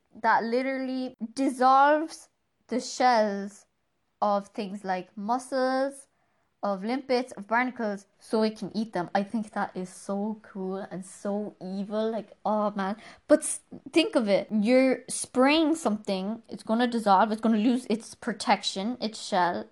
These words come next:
and then you just eat it. That's what a whelk does. That is an adaptation that that particular predator has.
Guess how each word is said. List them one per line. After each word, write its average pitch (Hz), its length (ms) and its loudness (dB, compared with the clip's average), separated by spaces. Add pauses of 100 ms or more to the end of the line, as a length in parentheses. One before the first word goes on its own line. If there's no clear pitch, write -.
and 214 220 0
then 208 340 0
you 196 320 0
just 208 320 -6
eat 202 180 -4
it. - 180 -8 (200)
That's 240 300 4
what 190 380 2 (220)
a 196 80 2
whelk 202 280 2
does. 185 180 -2
That 214 180 4
is 240 60 0
an 233 120 2
adaptation 208 1000 2
that 185 280 2
that 202 360 6
particular 208 1000 -2
predator 175 380 -2
has. - 300 -2